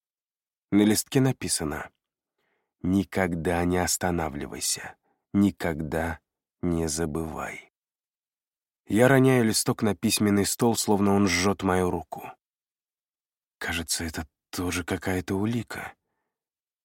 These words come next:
Я не желаю прикасаться к нему. Я не знаю, что это значит. Мне нужна вода. Это единственная штука, вкус которой я помню.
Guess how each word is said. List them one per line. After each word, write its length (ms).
Я 220
не 120
желаю 420
прикасаться 600
к 80
нему. 260
Я 240
не 160
знаю, 300
что 180
это 160
значит. 500
Мне 380
нужна 440
вода. 580
Это 220
единственная 760
штука, 360
вкус 280
которой 380
я 160
помню. 500